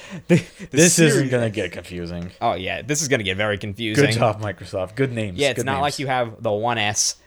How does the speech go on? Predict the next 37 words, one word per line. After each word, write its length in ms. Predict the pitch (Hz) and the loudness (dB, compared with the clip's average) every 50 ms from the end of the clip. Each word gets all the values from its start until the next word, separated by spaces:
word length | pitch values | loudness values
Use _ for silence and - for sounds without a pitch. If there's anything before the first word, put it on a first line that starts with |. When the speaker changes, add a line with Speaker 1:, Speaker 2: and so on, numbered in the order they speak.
| _ _ _ _ - | _ _ _ _ -10
Speaker 1:
the 80 | 110 | -8
Series 500 | 107 - - 135 127 120 113 117 110 95 | -6 -4 -2 0 0 0 0 0 -2 -4
S, 460 | - 101 101 101 101 - - - - - _ _ - | -2 -2 0 0 0 0 -2 -2 -4 -6 _ _ -10
the 80 | - 113 | -8 -6
Series 420 | - - 143 127 120 120 117 110 - | -4 -2 0 0 0 0 -2 -2 -2
X, 400 | 107 107 101 - - - - - _ _ - | -4 -4 -4 -4 -4 -4 -4 -6 _ _ -6
and 120 | 131 131 131 | -4 -2 -2
then 160 | 127 123 120 | -2 -2 0
maybe 240 | 120 120 120 127 123 | 0 -2 -2 -2 -4
some 440 | - - 131 113 110 110 110 107 - - | -2 -2 -2 -4 -4 -6 -8 -10 -12 -10
One 320 | - 123 117 123 127 120 | -6 -2 0 0 0 0
X's 520 | 117 - 113 123 - - - 117 113 113 - | -2 -2 -2 -2 -2 -2 -4 -4 -4 -2 -2
still 220 | - - 120 110 | -2 -2 -2 -4
floating 460 | 107 - - 123 113 104 101 107 104 | -4 -4 -2 -2 0 0 0 -2 -2
around 340 | 107 104 104 98 98 104 101 | -2 -2 -2 -2 -2 -4 -4
there. 400 | 101 101 101 107 113 110 110 113 117 | -2 -2 0 0 -2 -2 -4 -6 -2
Speaker 2:
That 160 | - 120 - - | -2 0 0 0
actually 260 | 131 143 - 170 160 | 0 -2 -2 -2 -4
reminds 400 | 131 117 113 113 113 113 110 - | -2 0 0 0 0 0 -2 -4
me 140 | 117 110 104 | -4 -6 -4
real 240 | 101 104 104 107 | -4 -4 -4 -4
quick. 260 | 107 - - 117 110 104 | -4 -4 -2 -2 -2 -2
Do 80 | 107 | -4
you 80 | 120 156 | -4 -2
remember 600 | 185 170 139 123 127 139 147 147 147 151 147 - _ _ _ - | -2 -2 -2 -2 -2 -2 0 0 0 -2 -4 -8 _ _ _ -10
when 600 | 117 117 117 113 113 113 110 110 107 110 110 - _ _ - _ _ - - | -6 -4 -2 0 0 -2 -2 -4 -6 -6 -8 -10 _ _ -20 _ _ -6 -4
it 20 | |
was 140 | 135 120 117 | -4 -2 0
one 160 | 131 135 139 | 0 2 2
of 80 | 139 139 | 2 0
the 60 | 139 | -2
first 400 | - - 127 123 123 - - - _ _ _ _ _ _ _ _ - | -2 -2 -4 -2 -4 -6 -10 -14 _ _ _ _ _ _ _ _ -10
products 480 | - 135 120 117 117 113 107 - - - - | -4 0 2 2 2 2 0 -4 -6 -8 -4
Apple, 540 | 110 107 107 107 - 117 113 104 104 101 - | -2 -2 -2 -2 -2 -2 -2 -2 -2 -2 -4
I 80 | - 104 | -4 -6
think, 420 | 104 - - 110 107 101 98 - 113 | -8 -6 -4 -4 -4 -4 -6 -10 -14
re-, 160 | 110 107 107 | -14 -14 -14